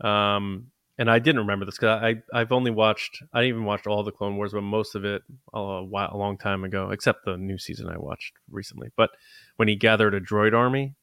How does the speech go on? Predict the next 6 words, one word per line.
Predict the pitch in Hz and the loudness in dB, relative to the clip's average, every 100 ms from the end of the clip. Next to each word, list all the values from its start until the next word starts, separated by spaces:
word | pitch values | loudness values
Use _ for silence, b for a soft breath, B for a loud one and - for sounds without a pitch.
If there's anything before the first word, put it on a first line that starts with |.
| _ - | _ -8
um, | 107 104 101 98 98 _ _ _ _ _ _ _ - B B B B B B - | -4 -2 -2 -4 -8 _ _ _ _ _ _ _ -18 B B B B B B 0
uh, | 98 95 95 95 92 - _ _ _ _ _ _ _ _ _ _ | 0 0 -2 -2 -6 -10 _ _ _ _ _ _ _ _ _ _
when, | 123 117 - - | -4 -4 -4 -6
yeah, | 127 107 101 | -2 0 0
it | - | -2
says, | - 104 - - - - - - - - - | -2 -2 -4 -10 -10 -10 -12 -12 -14 -16 -18